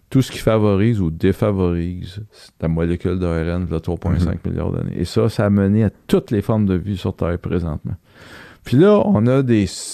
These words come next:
Speaker 1: ancêtres, si on peut dire, de ces f-, de cette histoire-là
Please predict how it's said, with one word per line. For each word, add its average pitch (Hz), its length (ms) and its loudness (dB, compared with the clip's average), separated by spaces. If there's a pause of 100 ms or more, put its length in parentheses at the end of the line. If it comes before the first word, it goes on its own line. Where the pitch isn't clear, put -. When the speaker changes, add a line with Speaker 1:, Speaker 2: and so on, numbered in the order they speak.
(280)
Speaker 1:
ancêtres, 147 600 2
si - 120 -2
on 113 100 2
peut 107 180 2
dire, 110 280 2
de 98 140 0
ces 92 260 -4
f-, - 500 -14 (260)
de 101 80 0
cette - 280 -2
histoire-là 104 720 0